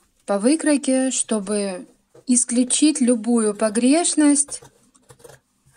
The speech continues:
даже миллиметр, пять миллиметров, это не нужно, потому что потом ничего не сойдется, все будет криво-косо, и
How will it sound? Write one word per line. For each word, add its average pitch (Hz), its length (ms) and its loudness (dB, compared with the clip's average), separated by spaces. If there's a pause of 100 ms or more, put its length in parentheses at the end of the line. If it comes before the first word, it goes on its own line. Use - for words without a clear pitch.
(140)
даже 226 360 2
миллиметр, 220 800 2
пять 269 340 0
миллиметров, 226 840 2 (380)
это 226 220 -4
не 214 160 -2
нужно, 175 500 -10 (120)
потому 262 320 2
что 240 180 -2
потом 214 360 -4
ничего 208 400 -6
не 220 100 -4
сойдется, 269 1000 -2
все 208 200 -8
будет 202 240 -8
криво-косо, 240 960 -2 (120)
и 240 340 -2